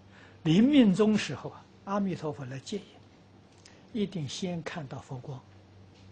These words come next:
佛光一照啊，把我们的功夫提升一倍。啊，这真，真的佛光加持，提升一倍，那是阿弥陀佛的四十八愿的愿力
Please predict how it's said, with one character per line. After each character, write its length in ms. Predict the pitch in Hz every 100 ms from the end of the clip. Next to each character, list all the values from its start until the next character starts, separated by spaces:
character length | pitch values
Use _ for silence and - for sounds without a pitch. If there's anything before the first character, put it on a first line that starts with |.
| - -
佛 260 | - 269
光 240 | 240 247 247
一 140 | 247
照 320 | 196 311 254
啊， 120 | 147 - - - - -
把 160 | 139
我 140 | 160 135
们 180 | 151
的 80 | 147
功 260 | 156 180 175
夫 180 | - 151
提 280 | - - -
升 280 | 160 165 175
一 80 | 185
倍。 180 | 190 226 - - - - - - - - - - - - - - - - - - -
啊， 220 | 139 127 -
这 100 | -
真， 340 | 143 165 147 135
真 220 | 175 170
的 100 | 156
佛 160 | - 143
光 240 | 143 135
加 160 | 135 120
持， 220 | - - - - - -
提 240 | - 156
升 220 | 160 151
一 100 | 147
倍， 60 | 143 170 - - -
那 80 | 160
是 120 | -
阿 200 | - 160
弥 120 | 156
陀 200 | 135 151
佛 120 | 117
的 140 | 123 113 - - - - - - - -
四 260 | - -
十 140 | 143 110
八 200 | 127 135
愿 180 | 143 117
的 80 | 110
愿 340 | 165 226 170 123
力 160 | 127